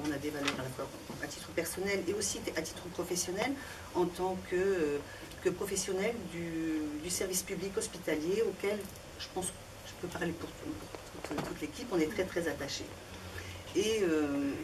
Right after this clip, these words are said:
moi, j'ai été blessée, euh, je pense qu'il n'y a pas que moi,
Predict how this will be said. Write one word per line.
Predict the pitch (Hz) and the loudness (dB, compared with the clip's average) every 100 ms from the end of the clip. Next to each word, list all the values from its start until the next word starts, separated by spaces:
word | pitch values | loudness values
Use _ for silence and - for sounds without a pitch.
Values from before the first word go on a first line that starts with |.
| - - - | -6 -8 4
moi, | 285 | 6
j'ai | 277 | 6
été | 240 208 | 4 6
blessée, | - 160 - 123 | 6 6 -2 -2
euh, | 127 - - - - - | -4 -8 -8 -6 -6 -6
je | - - | -6 -4
pense | 214 | -2
qu'il | - | -2
n'y | 185 | -2
a | |
pas | 147 | -4
que | 135 139 | -6 -6
moi, | - | -6